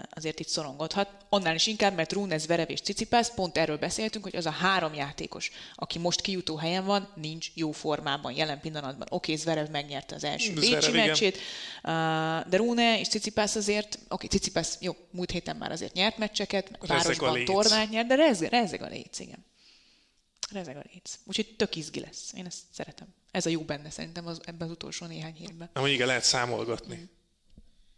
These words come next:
Speaker 2: Ö, meg most lehet majd gondolkozni is,
Speaker 1: Ja, ja, ja.
Speaker 2: mert hogy játék jön.
Speaker 1: Ja, ja, ja, ja.
Speaker 2: Játék jön.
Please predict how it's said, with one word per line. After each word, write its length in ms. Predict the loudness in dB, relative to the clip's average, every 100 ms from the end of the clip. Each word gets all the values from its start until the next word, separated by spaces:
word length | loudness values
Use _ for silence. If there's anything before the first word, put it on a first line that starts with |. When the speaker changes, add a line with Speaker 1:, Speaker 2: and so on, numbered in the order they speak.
| _ _ _
Speaker 2:
Ö, 400 | -2 2 4 4 0 -2
meg 140 | -2
most 180 | 0 2
lehet 260 | 2 0 0
majd 360 | -2 -2 -14 -6
gondolkozni 840 | -4 -4 -8 -12 -10 -6 -6 -6
is, 80 | -2
Speaker 1:
Ja, 60 | -2
ja, 60 | -4
ja. 60 | -8
Speaker 2:
mert 140 | -4
hogy 140 | 0
játék 580 | 2 2 -2 -10 -10 -8
jön. 160 | -10 -10 -14 -16
Speaker 1:
Ja, 100 | -12
ja, 140 | -12 -12
ja, 160 | -14 -14 -6
ja. 120 | -2
Speaker 2:
Játék 420 | -2 -2 -2 0
jön. 300 | 2 2